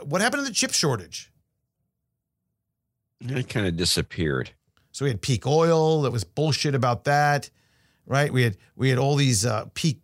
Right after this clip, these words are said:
Speaker 1: coin. It was going up to everywhere. Any, I mean, I think we, we've noticed this. Anytime there's that kind of event, it's time to take notice.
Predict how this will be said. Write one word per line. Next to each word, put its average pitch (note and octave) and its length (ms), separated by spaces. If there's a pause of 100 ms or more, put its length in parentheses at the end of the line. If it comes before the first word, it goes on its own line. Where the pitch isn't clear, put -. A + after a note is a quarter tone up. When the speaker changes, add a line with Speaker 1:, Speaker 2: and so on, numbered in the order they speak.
(120)
Speaker 1:
coin. D3+ 580
It - 360
was G#2+ 120
going C#3 220
up C3+ 100
to - 160
everywhere. D3 520 (220)
Any, A#3 220
I - 80
mean, G#3 180
I G3+ 60
think C4+ 300
we, G3+ 160
we've F3 260
noticed D3+ 380
this. G2 240
Anytime F#3 360
there's C3 140
that C3 180
kind D#3 300
of B2+ 100
event, A#2 540 (1700)
it's C#3 160
time D#3+ 240
to B2 80
take A#2+ 180
notice. - 460